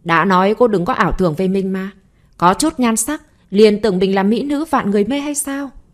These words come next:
Nếu cô cúi đầu cầu xin lỗi, tôi có thể suy nghĩ về việc chấp nhận cô quay lại, làm người yêu của tôi đấy. Nhược Vi tức giận, định đứng lên bật lại, thì đã bị một cánh tay nắm cản lại. Thấy Bảo Nguyên xuất hiện,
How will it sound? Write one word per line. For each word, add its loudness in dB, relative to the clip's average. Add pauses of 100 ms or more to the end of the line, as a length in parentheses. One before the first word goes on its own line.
(300)
Nếu 4
cô 4
cúi 2
đầu 4
cầu 2
xin 0
lỗi, -2 (360)
tôi 4
có -2
thể 0
suy -2
nghĩ -2
về -2
việc -2 (200)
chấp -4
nhận -2
cô 0
quay -4
lại, -6 (320)
làm 0
người 2
yêu -2
của -4
tôi -2
đấy. -4 (1400)
Nhược 2
Vi 0
tức -6
giận, -4 (360)
định 0
đứng 2
lên -4
bật -4
lại, -4 (360)
thì 0
đã -2
bị -4
một -2
cánh -4
tay -6
nắm -6
cản -6
lại. -8 (760)
Thấy 2
Bảo 0
Nguyên 2
xuất -4
hiện, -4